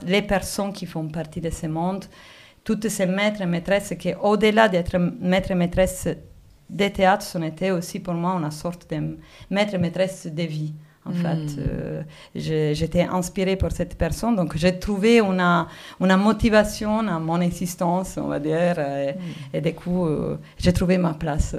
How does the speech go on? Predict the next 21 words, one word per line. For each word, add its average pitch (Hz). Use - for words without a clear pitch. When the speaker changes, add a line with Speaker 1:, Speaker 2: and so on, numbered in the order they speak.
Speaker 1:
<laughs> -
Speaker 2:
Et 165
finalement, 131
une, 127
une 123
famille 135
de 127
sensibilité, 135
peut-être ? -
Speaker 1:
Oui, 214
ça 170
c'est 165
sûr, 156
ouais. 160
Speaker 2:
Hmm. 170
Speaker 1:
Mm, 160
mm. -
Speaker 2:
Tu 160
n'étais 143
plus -
l'étrange. 127